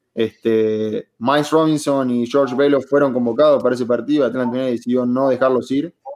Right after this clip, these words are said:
Eh, entonces, yo creo que mal no estamos. O sea, estamos hablando de George Velo, que es, eh, internacional con el equipo juvenil, eh, con chances de poder pelear un puesto en la mayor, porque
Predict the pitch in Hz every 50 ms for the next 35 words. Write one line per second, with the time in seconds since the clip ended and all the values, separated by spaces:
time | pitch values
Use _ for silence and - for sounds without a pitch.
0 | _ _ _ _ _ _ _ _ _ _ - - 117 113 110 110 110 113 113 110
1 | 110 107 - - _ _ _ _ _ _ _ _ _ _ _ _ _ _ _ _
2 | _ _ _ _ - - 143 139 147 143 135 - - - - - - - _ -
3 | - 151 147 156 170 165 - 143 127 123 123 139 156 170 175 170 151 143 127 -
4 | - 165 175 175 147 117 104 101 101 - - 131 120 123 - 143 147 139 139 147
5 | 156 147 143 131 120 117 - 139 135 127 127 143 143 147 160 160 151 - 117 117
6 | 120 120 120 - - - - - - - - 113 110 110 120 120 117 - - 120
7 | 117 110 117 117 117 110 - 123 120 127 135 139 135 131 131 120 120 117 117 117
8 | 120 113 123 123 123 120 117 117 117 127 139 156 180 190 180 - - - _ _
9 | _ _ - 131 113 113 113 110 113 - - 110 107 107 - 131 135 135 131 -
10 | 123 117 110 110 98 110 113 117 120 120 120 117 120 123 123 117 110 123 127 127
11 | 123 120 117 113 113 110 110 - 143 147 170 175 - 120 113 117 113